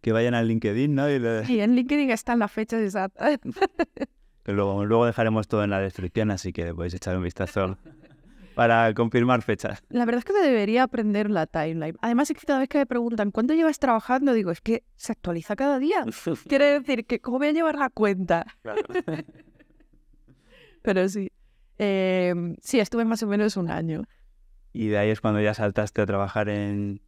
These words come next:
Speaker 1: en Unity, puede ser?
Speaker 2: En Unity. Eh, me fui a, a Reino Unido. De hecho,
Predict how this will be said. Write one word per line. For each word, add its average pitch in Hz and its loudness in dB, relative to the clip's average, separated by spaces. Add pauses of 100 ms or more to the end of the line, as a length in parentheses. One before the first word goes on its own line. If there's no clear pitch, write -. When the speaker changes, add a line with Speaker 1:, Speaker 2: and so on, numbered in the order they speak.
(140)
Speaker 1:
en 104 -2
Unity, 143 0
puede 131 -2
ser? 165 -10
Speaker 2:
En 208 2 (100)
Unity. 190 0 (400)
Eh, 190 0
me 196 -2
fui 220 0
a, 185 -2
a - -8
Reino 202 0
Unido. 220 2
De 190 -2
hecho, 240 -2